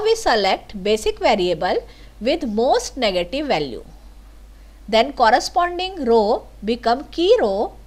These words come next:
and this variable becomes the living variable। तो स्टेप फ़ोर में हमको देखना है कि अगर हमारे पास कुछ बी आई, बीआईज़ की वैल्यू नेगेटिव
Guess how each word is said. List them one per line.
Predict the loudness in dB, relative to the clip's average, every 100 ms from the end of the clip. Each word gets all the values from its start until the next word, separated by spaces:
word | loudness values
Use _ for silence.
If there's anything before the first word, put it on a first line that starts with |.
| -4
and | -2 -2
this | -2 -2
variable | 0 0 0 -4 -2 -2 -2
becomes | -4 -6 -8 -6
the | -4 -2
living | -2 -2 -4 -6 -8 -6
variable। | -6 -6 -8 -10 -6 -6 -6 -12 -20 -20 -20 -20 -20 -12 -6
तो | -4
स्टेप | 0 -2
फ़ोर | 2 2 2
में | 2
हमको | -2 -2 -2 -2
देखना | -2 -4 -2
है | -2 -2 -6 -12 -20 -14 2
कि |
अगर | 4 6 4
हमारे | 2 0 0
पास | 0 0 -2 -4
कुछ | -8 -6 -6
बी | 0 2
आई, | 2 2 -2
बीआईज़ | 0 2 4 2 0
की | -4
वैल्यू | 0 0 0 -2 -2 -4 -16 -20 -20 -14
नेगेटिव | -2 2 2 2 0